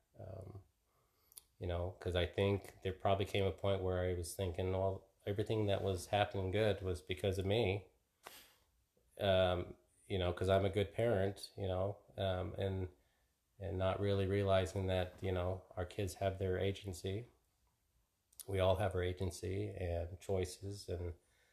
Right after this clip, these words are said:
um, and, you know, circumstances.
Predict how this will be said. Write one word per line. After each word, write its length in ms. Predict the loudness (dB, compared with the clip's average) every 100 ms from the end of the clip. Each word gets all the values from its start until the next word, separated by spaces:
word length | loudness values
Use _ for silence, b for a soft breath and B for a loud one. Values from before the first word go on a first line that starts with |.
| _ _ _
um, 500 | -10 -6 -6 -6 -10 -14 _ _ _ _ _
and, 340 | -8 -8 -6 -10 -14 _
you 140 | -6 -4
know, 320 | -2 -4 -6 _ _ _ _ _ _ _ _ _
circumstances. 1040 | -4 -2 -2 -4 -4 -4 -4 -8 -12 -12